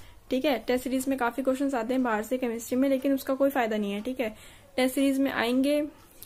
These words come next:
वो तो होता ही है, एनटीए के टेस्ट सीरीज में भी आते हैं, लेकिन उसका कोई फायदा नहीं होता, ठीक है। एनसीईआरटी में, एनसीईआरटी पढ़नी है, नीट में एनसीईआरटी आने वाली है बस, ठीक है।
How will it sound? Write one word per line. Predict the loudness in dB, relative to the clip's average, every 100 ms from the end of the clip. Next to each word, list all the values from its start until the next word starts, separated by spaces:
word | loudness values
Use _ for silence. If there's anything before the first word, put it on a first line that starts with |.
| -20 -20 -10
वो | -6
तो | 0 0
होता | 0 0
ही | 0
है, | 0 0
एनटीए | 0 -2
के | 0
टेस्ट | -2 0
सीरीज | -2 -2
में | -4
भी | -2
आते | -4 -4
हैं, | -4
लेकिन | 0 0
उसका | 0 0
कोई | 0
फायदा | 0 -2 -2
नहीं | -4
होता, | -6 -8 -10 -20 -20 -20 -8
ठीक | -4 -2
है। | -2 -2
एनसीईआरटी | -4 2 4 4 2
में, | 2 2
एनसीईआरटी | 0 0 2 2 2
पढ़नी | 0 2 4
है, |
नीट | 4 2 2
में | 2
एनसीईआरटी | 2 0 0 0 -2
आने | -2 -2
वाली | -2 -2
है | -2
बस, | -4 -6
ठीक | -4 -4
है। | -4